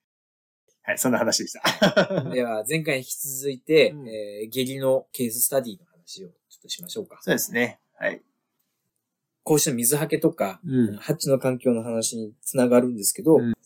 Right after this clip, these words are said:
Speaker 2: 最近農家さんと話したことで、
Speaker 1: うん。
Speaker 2: えー、あんまり子牛の病気もないような農家さんなんですけど、
Speaker 1: うん。
Speaker 2: やっぱ分娩が重なっちゃって、
Speaker 1: うん。
Speaker 2: で、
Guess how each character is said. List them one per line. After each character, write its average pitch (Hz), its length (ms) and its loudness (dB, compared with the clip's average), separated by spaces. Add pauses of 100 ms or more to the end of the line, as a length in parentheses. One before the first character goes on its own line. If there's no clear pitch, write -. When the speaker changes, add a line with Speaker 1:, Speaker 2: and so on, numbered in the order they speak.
Speaker 2:
最 143 140 -2
近 139 140 -2
農 135 100 4
家 127 120 2
さ 123 80 -4
ん 120 40 -8
と 120 100 0
話 120 260 -8
し - 40 -14
た - 120 -14 (140)
こ 95 120 -18
と 87 120 -16
で、 117 300 6
Speaker 1:
う 123 140 -2
ん。 110 40 0 (420)
Speaker 2:
え 110 580 -4
ー、 160 60 0
あ - 60 0
ん 233 160 0
ま 247 100 6
り 233 240 4 (240)
子 - 140 0
牛 180 180 2
の 165 100 2
病 156 180 6
気 156 80 -10
も 139 120 -2
な 143 140 2
い 120 120 4
よ 110 140 4
う 98 40 -8
な 92 300 -16
農 117 300 -8
家 - 120 -16
さ - 120 -18
ん - 60 -20
な - 80 -20
ん - 60 -20
で - 60 -14
す - 100 -6
け 139 100 -12
ど、 190 320 2 (480)
Speaker 1:
う 165 60 -12
ん。 151 40 -10
Speaker 2:
や 135 60 -6
っ 120 40 -4
ぱ 110 120 -14
分 180 160 0
娩 185 180 2
が 175 200 0 (580)
重 - 200 -4
な 156 100 0
っ 151 40 -8
ち - 80 -4
ゃ 135 40 0
っ - 100 -12
て、 - 200 -10 (1000)
Speaker 1:
う 143 40 -18
ん。 - 20 -12
Speaker 2:
で、 147 320 2